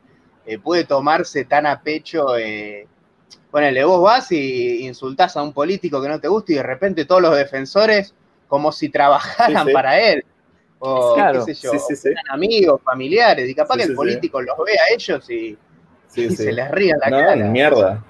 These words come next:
Speaker 2: obvio. Si ellos son todos amigos, entre los políticos son
Speaker 3: Sí.
Speaker 2: todos, de todos los partidos son todos amigos. O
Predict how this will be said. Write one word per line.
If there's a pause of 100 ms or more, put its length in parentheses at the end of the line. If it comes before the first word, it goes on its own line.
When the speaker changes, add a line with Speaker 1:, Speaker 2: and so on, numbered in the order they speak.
(220)
Speaker 2:
obvio. (260)
Si
ellos
son
todos
amigos,
entre
los
políticos
son
Speaker 3:
Sí.
Speaker 2:
todos,
de
todos
los
partidos
son
todos
amigos.
O